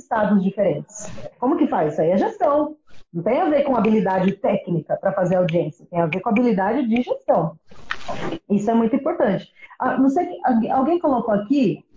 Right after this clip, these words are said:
a faculdade de Direito ainda é muito retrógrada. Gente, entenda uma coisa, a faculdade de Direito, ela vai te ensinar o direito, beleza? Todo o resto, vocês vão ter que buscar depois da faculdade de Direito.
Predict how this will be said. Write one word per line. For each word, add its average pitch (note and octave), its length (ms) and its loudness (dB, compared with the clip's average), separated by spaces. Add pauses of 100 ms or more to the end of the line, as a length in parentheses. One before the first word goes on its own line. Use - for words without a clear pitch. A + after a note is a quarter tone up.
(520)
a G#3 100 -2
faculdade B3+ 460 0
de F#3+ 60 2
Direito B3 420 2
ainda A3 200 2
é A3+ 40 2
muito A#3+ 220 0
retrógrada. E3 520 0
Gente, E3+ 500 -2 (280)
entenda C4 340 2
uma D4+ 140 0
coisa, D#3 300 -2
a D#3 40 -6
faculdade A#3+ 460 0
de E3 40 0
Direito, G3 500 0
ela E3+ 140 0
vai G3+ 160 0
te G3+ 120 -2
ensinar F3+ 300 -2
o F3+ 40 0
direito, E3+ 440 0
beleza? F3+ 400 0 (600)
Todo D#4+ 300 0
o G#3+ 40 2
resto, F#3 600 -2 (200)
vocês G3+ 320 0
vão G#3+ 120 2
ter G#3 140 0
que A3+ 80 0
buscar F#3 560 -2 (100)
depois C#4+ 440 0
da F#3 100 0
faculdade C#3 400 -2
de C3 60 -10
Direito. - 160 -20